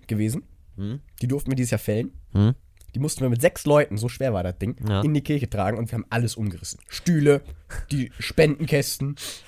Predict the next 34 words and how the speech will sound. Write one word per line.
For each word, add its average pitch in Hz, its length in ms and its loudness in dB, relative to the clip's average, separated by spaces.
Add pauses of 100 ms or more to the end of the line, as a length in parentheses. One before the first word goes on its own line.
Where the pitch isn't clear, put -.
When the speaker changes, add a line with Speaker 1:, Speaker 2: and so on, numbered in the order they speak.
(920)
Speaker 1:
das 131 160 -2
Eingangstor. 147 720 4 (400)
<laughs> - 400 -6
Wir 135 100 2
sind 165 100 6
hängen 156 180 4
geblieben 139 340 0
überall, 127 460 6
tausende 151 400 2
Nadeln 143 280 4
Speaker 2:
Du 147 60 6
musst 139 120 4
Speaker 1:
im - 20 8
Speaker 2:
das 120 80 4
so 135 80 2
Speaker 1:
gesamten 147 200 6
Speaker 2:
machen 139 120 4
wie 139 80 6
bei, 131 140 6
Speaker 1:
Kirchengebäude. 131 300 6 (180)
Speaker 2:
musst 123 140 0
das 135 120 6
machen 139 240 2
wie 139 100 2
bei 120 520 6
Eine 120 240 2
schöne 139 200 0
Bescherung, 131 540 2
mit 92 100 0 (140)
dem, 104 160 -2
bei 107 220 -2
dem 110 260 -2
Chevy 117 240 -2
Chase-Film. 90 640 0